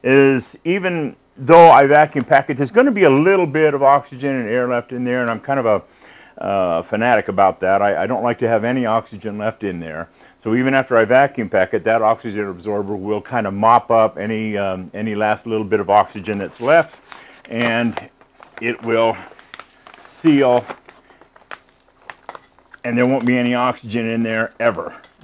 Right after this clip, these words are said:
okay, until you open it back up again. So with all that in there, I'll go ahead and seal it up.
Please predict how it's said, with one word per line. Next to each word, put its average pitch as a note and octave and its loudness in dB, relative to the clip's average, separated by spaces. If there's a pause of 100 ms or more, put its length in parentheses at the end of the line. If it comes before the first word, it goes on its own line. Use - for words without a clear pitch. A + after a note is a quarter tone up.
okay, G2+ -8
until G#2+ -4
you G#2+ -4
open G2+ -8
it F2 -12
back F#2+ -6
up G#2+ -2
again. E2 -16 (640)
So A2 2
with A2 -6
all C3+ 2
that D#3 4
in A2 -2
there, F2+ -6 (880)
I'll - -12
go G2 0
ahead A#2 2
and A#2 -2
seal A#2+ 0
it C#3+ 6
up. A#2+ 8